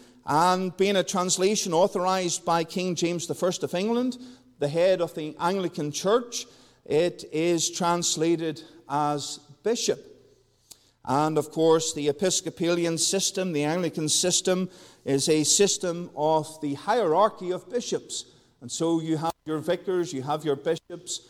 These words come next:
you have your archbishops, the Archbishop of Canterbury, for example.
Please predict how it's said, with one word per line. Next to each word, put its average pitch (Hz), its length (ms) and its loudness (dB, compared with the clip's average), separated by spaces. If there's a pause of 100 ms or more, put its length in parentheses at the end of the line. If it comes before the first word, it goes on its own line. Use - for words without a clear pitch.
(180)
you 135 80 -2
have - 220 -8
your 139 160 2
archbishops, 170 1120 0
the 143 80 2
Archbishop 156 540 0
of 143 140 -4
Canterbury, 160 400 -2
for 151 200 2
example. 156 600 -2